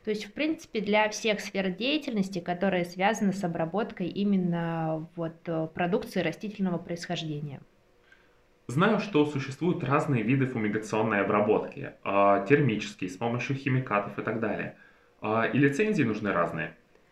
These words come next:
Speaker 1: А, нет, лицензия одна, а, лицензия на фитосанитарную обработку, она выдается Россельхознадзором, и по факту она одна единая, но есть разные подвиды деятельности.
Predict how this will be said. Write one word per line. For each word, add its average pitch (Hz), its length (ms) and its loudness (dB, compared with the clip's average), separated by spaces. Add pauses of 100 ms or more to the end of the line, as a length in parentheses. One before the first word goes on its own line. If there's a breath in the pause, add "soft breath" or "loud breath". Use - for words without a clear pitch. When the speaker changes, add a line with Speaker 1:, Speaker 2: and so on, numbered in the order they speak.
(420 soft breath)
Speaker 1:
А, 214 220 0
нет, 214 320 2
лицензия 233 640 -2
одна, 185 500 0
а, 165 220 -4
лицензия 190 760 -4
на 170 160 -2
фитосанитарную 190 840 0
обработку, 165 640 -4
она 226 260 0
выдается 190 600 0
Россельхознадзором, 185 1300 -2
и 240 300 -2
по 185 180 -8
факту 233 380 -4
она 170 340 0
одна 165 240 -2
единая, 208 800 -2
но 226 560 0
есть 196 420 -6
разные 208 320 2
подвиды 185 380 0
деятельности. 165 800 -4